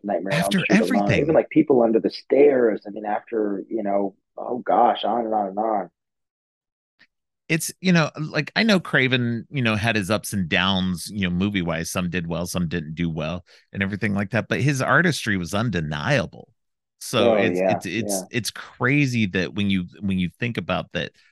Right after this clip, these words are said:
Speaker 2: like, I, I mean, Cursed was made after Scream one and two
Speaker 1: Yeah,
Speaker 2: were
Speaker 1: that's
Speaker 2: made.
Speaker 1: right.
Speaker 2: And so,
Speaker 1: That's right.
Speaker 2: um, and, well, I think three also. Yeah. So after the first three Scream movies, he made Cursed. And, like, how,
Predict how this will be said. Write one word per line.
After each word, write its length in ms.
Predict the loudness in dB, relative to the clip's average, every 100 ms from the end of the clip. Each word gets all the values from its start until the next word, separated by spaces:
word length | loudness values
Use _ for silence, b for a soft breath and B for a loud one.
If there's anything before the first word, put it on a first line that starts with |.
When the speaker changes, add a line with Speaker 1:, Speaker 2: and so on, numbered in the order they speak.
| _
Speaker 2:
like, 260 | -4 -4 -8 _ -6
I, 80 | -6 -6 _ _ -8
I 80 | -8
mean, 180 | -8 -10
Cursed 420 | -8 -4 -4 -4
was 180 | -4 -2
made 260 | 0 0 0
after 580 | -2 -2 -2 -2 -2 -4 _ _ _
Scream 640 | -8 -4 0 2 0 -2 -10 _ _
one 180 | -2 0
and 140 | 0
two 240 | -2 0 4
Speaker 1:
Yeah, 240 | 6 4
Speaker 2:
were 80 | 4
Speaker 1:
that's 280 | 2 2 2
Speaker 2:
made. 60 |
Speaker 1:
right. 200 | 4 4 2
Speaker 2:
And 140 | -2
so, 140 | 2 2
Speaker 1:
That's 260 | 2 0
right. 260 | 0 2 4
Speaker 2:
um, 300 | 2 2 -2 -10 _ _ _ _ -6
and, 220 | -6 -6 -8
well, 180 | -6
I 180 | -4 -4
think 260 | -4 -6 -6 _ -8
three 240 | -2 -2
also. 260 | -2 -4 -2
Yeah. 240 | 0 0
So 180 | 0 0
after 240 | 0 -2
the 120 | -6
first 260 | -4 -6 -4
three 140 | -4
Scream 380 | -4 -4 0 2
movies, 320 | 2 0 -2
he 100 | -4
made 260 | -2 -4 -6
Cursed. 400 | -4 -2 -2 -6 b b b -2
And, 260 | 0 0 -4 -2
like, 260 | -2 -2 -10
how, 560 | -6 -4 0 2 2